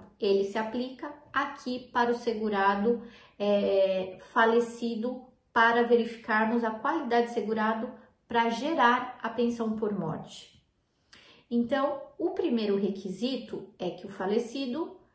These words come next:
tenha qualidade de segurado no momento do óbito.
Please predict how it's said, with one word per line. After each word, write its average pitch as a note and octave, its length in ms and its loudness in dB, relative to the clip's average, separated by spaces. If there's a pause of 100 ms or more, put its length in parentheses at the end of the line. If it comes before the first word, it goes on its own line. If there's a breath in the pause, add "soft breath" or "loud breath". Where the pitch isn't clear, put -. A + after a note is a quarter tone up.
(400 soft breath)
tenha C#4+ 500 0
qualidade A3+ 920 0
de B3 100 -6
segurado A3 640 0
no G#3+ 80 2
momento G#3+ 680 -2 (120)
do F4+ 160 2
óbito. - 560 -2